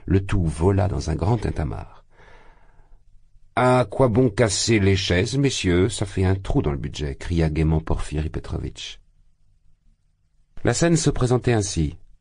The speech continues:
Raskolnikov laissait mourir son rire, oubliant sa main dans celle de son hôte, mais sentant la mesure,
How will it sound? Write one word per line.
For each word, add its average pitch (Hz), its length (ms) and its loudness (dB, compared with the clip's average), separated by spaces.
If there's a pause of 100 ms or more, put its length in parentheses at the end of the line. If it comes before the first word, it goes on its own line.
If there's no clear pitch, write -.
Raskolnikov 120 1000 0
laissait 107 260 0
mourir 107 300 2
son 98 180 0
rire, 98 480 0
oubliant 87 400 0
sa 85 180 -4
main 90 240 2
dans 80 180 -2
celle 78 260 -4
de 78 80 -4
son 78 260 -2
hôte, 82 380 -4 (440)
mais 92 120 2
sentant 117 420 0
la 107 140 0
mesure, 101 580 0